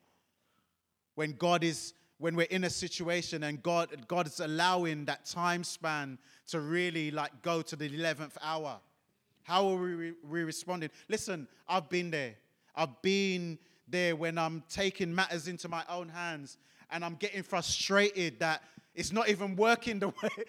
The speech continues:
the way I want it to work. Even though I'm taking matters, and it's not until I get down on my knees and I say, "God, I need your help." That help comes. Or I'm pulling in the brothers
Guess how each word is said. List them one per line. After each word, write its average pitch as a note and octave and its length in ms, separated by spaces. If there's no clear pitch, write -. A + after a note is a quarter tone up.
the - 80
way A3 240
I G#3 100
want A3+ 220
it A3 120
to A3+ 100
work. G#3 500
Even A3+ 360
though A3+ 140
I'm G#3+ 80
taking G#3+ 380
matters, G3 360
and G#3 100
it's G3+ 120
not A#3+ 240
until A#3 400
I F#3 80
get G#3+ 240
down G#3 200
on G3 100
my F#3+ 100
knees G3 340
and F3 80
I F3+ 60
say, G3 160
"God, F#3 300
I E3+ 100
need F#3+ 280
your F#3+ 120
help." F3 320
That D#3+ 100
help E3+ 300
comes. D3+ 580
Or G3+ 400
I'm F3+ 140
pulling G#3 340
in G3 220
the E3 80
brothers F#3 640